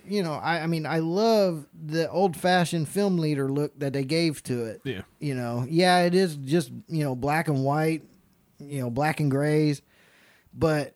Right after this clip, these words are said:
Speaker 1: the Foreigner, the red Foreigner logo just makes it pop.
Speaker 2: It does.
Speaker 1: And, um, I mean, it, it's pretty simple looking, but it,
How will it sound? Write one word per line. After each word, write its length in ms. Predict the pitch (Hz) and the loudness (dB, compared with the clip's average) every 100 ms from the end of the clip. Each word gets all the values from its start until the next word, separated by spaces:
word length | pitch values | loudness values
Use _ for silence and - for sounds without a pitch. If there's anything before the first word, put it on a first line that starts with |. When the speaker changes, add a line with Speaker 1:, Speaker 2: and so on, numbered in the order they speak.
| - | -6
Speaker 1:
the 140 | 135 | -6
Foreigner, 500 | - 202 226 220 180 | -2 2 4 4 2
the 140 | 147 | 2
red 280 | 156 220 190 | 4 4 4
Foreigner 440 | - 196 214 190 160 | 0 2 4 4 4
logo 400 | 156 151 151 147 | 4 4 2 4
just 200 | 156 139 | 2 4
makes 280 | 160 156 | 2 2
it 100 | 131 | 0
pop. 460 | - 147 139 76 - _ - _ _ _ _ - | -2 0 0 -2 -10 _ -20 _ _ _ _ -4
Speaker 2:
It 60 | |
does. 260 | 165 135 127 | -2 0 -2
Speaker 1:
And, 100 | 123 _ | -6 _
um, 320 | 156 156 156 175 | -2 0 -2 -2
I 60 | 160 | 0
mean, 260 | 175 165 | 2 2
it, 220 | 170 170 175 | 0 -4 -2
it's 320 | 180 147 - | -6 -6 -8
pretty 320 | - 262 269 | 2 4 4
simple 440 | - 220 247 247 | 4 2 2 4
looking, 460 | 240 233 240 262 262 - _ _ | 6 6 6 0 0 -6 _ _
but 520 | - 135 233 190 - - _ _ _ _ _ | -4 6 8 8 2 -10 _ _ _ _ _
it, 320 | 185 180 170 | -4 -2 -2